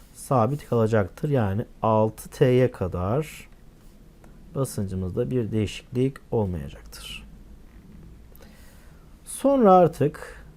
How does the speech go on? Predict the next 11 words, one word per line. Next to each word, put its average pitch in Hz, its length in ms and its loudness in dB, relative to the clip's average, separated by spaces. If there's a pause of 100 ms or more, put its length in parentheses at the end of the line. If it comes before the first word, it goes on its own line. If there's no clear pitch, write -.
şu 185 220 -2
bölmeler 120 640 4 (100)
dolacaktır. 113 680 2 (140)
Üç 226 220 2
T 135 280 4
süre 120 300 2
geçtiğinde 165 680 2 (100)
üç 180 220 0
H 175 240 0 (120)
yüksekliğine 107 580 0
geldi. 104 500 0